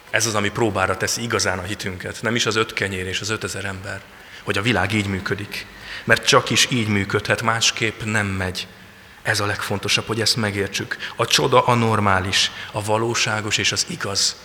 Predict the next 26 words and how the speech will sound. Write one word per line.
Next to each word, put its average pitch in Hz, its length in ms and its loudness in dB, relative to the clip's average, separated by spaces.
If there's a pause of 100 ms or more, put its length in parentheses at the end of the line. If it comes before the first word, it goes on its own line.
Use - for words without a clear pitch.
(540)
Az 120 160 4
a 117 60 6
világ, 110 340 0
amiben 107 340 2
élünk, 123 460 2
ahol 104 200 0
kevesek 113 540 4
birtokolják 110 720 4
a 113 60 4
javak 117 360 4
túlnyomó 113 460 4
részét, 117 580 0 (640)
ahol 110 160 -4
a 104 40 -6
szenvedés 110 600 2
mellett 120 380 4
megyünk 113 380 0
el 107 240 6 (240)
egy 113 160 4
legyintéssel 110 760 2
mindannyian, 120 720 -4 (680)
az 113 180 0
a 98 80 0
világ, 98 520 -2
az 107 120 -2
abnormális, 101 1000 0